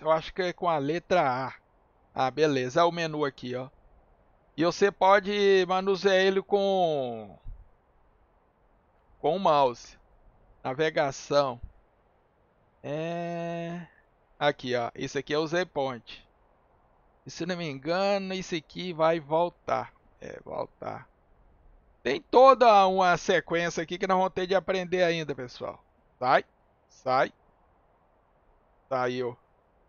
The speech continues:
É, <laughs> rapaz, quando eu entrei aqui, eu falei, "Jesus do céu!" É, a única coisa que eu pilotei aqui no D C S parecido com esse aqui foi o K A cinquenta.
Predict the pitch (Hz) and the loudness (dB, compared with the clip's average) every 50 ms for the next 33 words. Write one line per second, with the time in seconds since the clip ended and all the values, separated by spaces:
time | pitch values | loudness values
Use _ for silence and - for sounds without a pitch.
0 | _ _ _ _ _ _ _ - - 117 117 131 139 143 147 156 151 - - - | _ _ _ _ _ _ _ -8 -4 -2 0 2 4 4 6 6 6 4 8 10
1 | - 220 - - - - - - - 196 - - 202 208 208 214 214 175 - 226 | 12 12 12 10 4 -8 4 8 8 8 8 6 6 6 8 6 6 6 4 4
2 | 220 226 226 226 220 214 196 180 - 214 214 214 175 208 208 185 202 208 208 196 | 4 6 6 6 6 6 4 4 4 4 4 4 4 2 2 2 4 4 4 4
3 | 175 - 226 233 247 233 214 196 202 240 277 285 294 294 285 262 269 262 240 214 | 6 8 8 8 8 6 4 0 0 4 6 8 8 8 6 4 0 -4 -4 -2
4 | 208 233 226 226 226 226 214 - - - - - - - - - - 185 196 202 | -2 2 6 8 8 8 8 4 -2 -10 -20 -20 -20 -20 -6 0 4 4 6 8
5 | 202 196 196 220 269 320 339 - - 311 302 254 - 254 254 247 220 196 214 - | 10 12 12 12 10 8 6 6 8 8 8 10 10 12 12 12 10 8 4 2
6 | 240 220 - 226 226 226 226 214 - - 208 202 196 185 - 214 208 208 202 170 | 2 2 2 2 2 4 4 4 4 4 2 2 2 0 0 -2 -2 -2 -2 0
7 | 190 190 185 - - 208 180 180 180 - - - - 208 202 202 190 - - 226 | 0 0 0 0 0 0 2 2 0 0 -2 2 4 6 6 6 4 2 0 -4
8 | 226 196 214 - 214 208 196 - - 185 160 - - 202 220 214 - - 220 220 | -4 -4 -2 0 0 0 0 -2 -4 -6 -8 -8 -8 -8 -6 -6 -2 2 4 6
9 | 226 220 214 208 196 - - 226 226 208 196 196 202 202 180 - - - 226 240 | 6 6 6 6 4 4 6 8 10 10 12 12 10 8 6 2 -4 -6 -6 -6
10 | - _ - 156 160 175 196 196 165 - - 170 139 127 123 | -6 _ 0 2 4 6 6 4 2 2 2 2 2 2 0